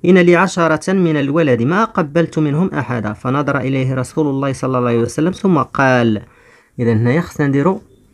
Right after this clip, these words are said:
ل-، ل-، الحديث اللي غتكونوا حافظينه من طبيعة الحال:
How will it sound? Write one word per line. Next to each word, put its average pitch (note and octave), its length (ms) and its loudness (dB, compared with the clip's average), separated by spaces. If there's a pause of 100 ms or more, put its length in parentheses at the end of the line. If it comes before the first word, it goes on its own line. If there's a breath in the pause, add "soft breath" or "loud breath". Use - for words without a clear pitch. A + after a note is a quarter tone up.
(300)
ل-، C#3 40 -4
ل-، C#3+ 520 2
الحديث B2+ 760 2
اللي C3+ 180 0
غتكونوا B2+ 540 -2
حافظينه A#2+ 680 -2
من B2 100 -6
طبيعة G#2 260 -2
الحال: E3+ 360 -2